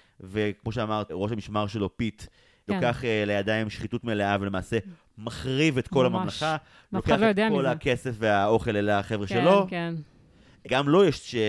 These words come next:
Speaker 1: אין לו צבועים, יש לו סמורים, נכון?
Speaker 2: כן, זהו, אני לא, אני לא הבנתי מה זה החיה הזאת.
Speaker 1: סמור,
Speaker 2: כן,
Speaker 1: זה וויזל,
Speaker 2: כן,
Speaker 1: לא?
Speaker 2: יש מצב. וואו, לא יודעת.
Speaker 1: נראה לי סמור, אני לא בטוח על זה, אבל זה לא כזה חשוב.
Speaker 2: לא, לא.
Speaker 1: מה, מה שכן חשוב,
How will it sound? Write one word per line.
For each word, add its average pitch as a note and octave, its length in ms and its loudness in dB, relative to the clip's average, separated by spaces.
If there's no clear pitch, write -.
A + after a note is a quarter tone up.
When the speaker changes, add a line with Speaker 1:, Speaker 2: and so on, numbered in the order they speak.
Speaker 1:
אין C#3+ 120 -2
לו F3+ 80 2
צבועים, D3+ 680 -4
יש F3+ 120 0
לו F3+ 80 -2
סמורים, B2 540 0
נכון? C3 280 0
Speaker 2:
כן, A3 260 0
זהו, C#4+ 120 4
אני D4+ 60 2
לא, D4+ 140 2
אני A#3+ 100 2
לא A#3+ 40 2
הבנתי C4 280 -2
מה C4 160 0
זה C#4 100 0
החיה C4 320 -2
הזאת. F#3 360 -2
Speaker 1:
סמור, B3 240 2
Speaker 2:
כן, C3 40 -2
Speaker 1:
זה A#2 60 -2
וויזל, A#3 220 0
Speaker 2:
כן, - 120 2
Speaker 1:
לא? E3+ 200 6
Speaker 2:
יש A3+ 200 -4
מצב. G#3+ 340 -4
וואו, G#3 280 0
לא G3+ 60 0
יודעת. G3+ 280 -2
Speaker 1:
נראה E3 260 -2
לי F3+ 80 2
סמור, E3+ 400 -4
אני D3 140 -4
לא E3 100 0
בטוח C#3 320 -2
על B2+ 100 -6
זה, F3+ 140 -4
אבל D3+ 120 -4
זה D3 60 -4
לא D3+ 60 -6
כזה D#3 160 -10
חשוב. B2+ 360 -10
Speaker 2:
לא, G3+ 220 -2
לא. F3+ 180 -4
Speaker 1:
מה, E3+ 80 -2
מה D#3+ 120 -2
שכן A3+ 220 -2
חשוב, A3+ 400 -2